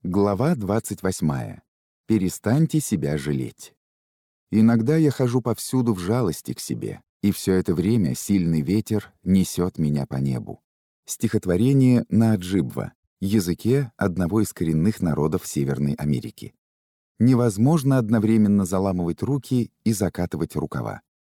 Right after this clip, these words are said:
Пэт Шредер. Мелинда семь лет отдала попыткам сохранить и сделать успешным трудный брак.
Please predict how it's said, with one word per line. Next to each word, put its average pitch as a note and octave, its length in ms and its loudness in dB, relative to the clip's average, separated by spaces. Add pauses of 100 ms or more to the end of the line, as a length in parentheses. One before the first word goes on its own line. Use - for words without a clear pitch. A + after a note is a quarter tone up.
(100)
Пэт - 480 -4
Шредер. D2 560 -4 (1000)
Мелинда D#3+ 680 4
семь C3 340 0
лет C3 280 2
отдала F#2+ 340 0
попыткам G2+ 480 -2
сохранить F2 800 0
и G#2 100 2
сделать F2+ 460 0
успешным F#2 580 -4
трудный D#2 460 -2
брак. - 400 -10